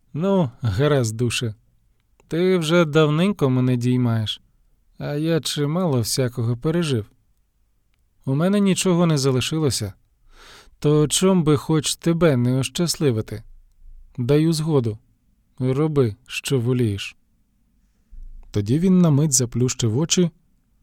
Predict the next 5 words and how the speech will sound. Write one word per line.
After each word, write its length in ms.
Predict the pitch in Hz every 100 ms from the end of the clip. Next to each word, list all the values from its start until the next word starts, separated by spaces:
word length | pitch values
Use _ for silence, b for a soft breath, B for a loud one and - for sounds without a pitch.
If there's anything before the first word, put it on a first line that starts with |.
| _
а 180 | - 113
коли 340 | - 117 156 175
розплющив, 840 | 131 - 123 185 180 - 180 - - - - _ -
душа 420 | 120 - 127 127
зникла. 440 | 120 127 117 101